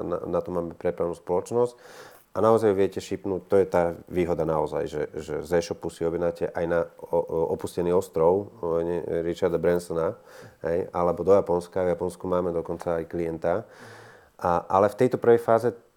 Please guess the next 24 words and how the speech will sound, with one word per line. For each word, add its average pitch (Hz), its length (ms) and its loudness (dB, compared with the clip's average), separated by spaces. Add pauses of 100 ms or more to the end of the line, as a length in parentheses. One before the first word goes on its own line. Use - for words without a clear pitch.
to 117 160 4
nebudeme 113 400 2
teraz 110 320 0
robiť. 87 320 -2
Budeme 127 320 4
mať 110 260 0 (240)
tú 123 80 0
možnosť, 110 640 0
ale, 101 400 2
mm, 98 80 -8
e, 98 80 -6
e, 95 800 -4
chceme 127 240 -2
sa 110 80 -8
zamerať 110 480 0
na 98 160 -2
lokálnejšie 98 480 0
trh. 87 160 -8
Čiže 101 240 -4 (400)
Európu 123 400 4
budeme 117 240 2
vedieť 107 320 -2
určite 127 400 -2
pokryť. 110 400 -2